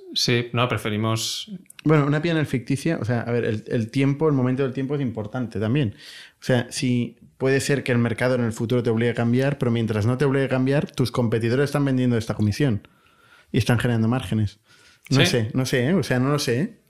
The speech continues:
Speaker 2: Tú sabes desde luego mucho más
Speaker 1: Sí,
Speaker 2: de
Speaker 1: sí,
Speaker 2: esto.
Speaker 1: sí, sí.
Speaker 2: Pero esto no os, no
Speaker 1: Bueno,
Speaker 2: os,
Speaker 1: es
Speaker 2: ¿esto lo habéis hecho en todos los mercados o solo en España?
Speaker 1: En todos.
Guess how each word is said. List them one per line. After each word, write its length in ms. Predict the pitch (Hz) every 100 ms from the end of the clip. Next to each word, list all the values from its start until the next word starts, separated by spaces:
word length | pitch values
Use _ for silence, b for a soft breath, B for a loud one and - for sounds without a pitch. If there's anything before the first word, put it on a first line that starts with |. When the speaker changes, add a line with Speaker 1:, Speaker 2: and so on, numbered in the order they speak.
| _ - -
Speaker 2:
Tú 100 | 131
sabes 240 | 143 139
desde 140 | 131 131
luego 140 | 131
mucho 220 | 135 123 123
más 360 | 120 - - - B B
Speaker 1:
Sí, 140 | - 131
Speaker 2:
de 80 |
Speaker 1:
sí, 100 | 127
Speaker 2:
esto. 180 | 135 120
Speaker 1:
sí, 80 | -
sí. 60 | 139 - _ _ b b b b b b -
Speaker 2:
Pero 140 | 139
esto 220 | 139 175
no 140 | 160 151
os, 180 | 143
no 80 | 139
Speaker 1:
Bueno, 160 | 147 139
Speaker 2:
os, 160 | 139 - 160
Speaker 1:
es 80 | 143
Speaker 2:
¿esto 140 | 127
lo 60 | 190
habéis 180 | 165 156
hecho 180 | 151 151
en 80 | 131
todos 140 | 147
los 140 | 139
mercados 480 | 135 131 151 170 185
o 60 | 135
solo 200 | 135 131
en 80 | 127
España? 460 | 113 117 110 104 - _ _ -
Speaker 1:
En 140 | 123
todos. 400 | 120 110 113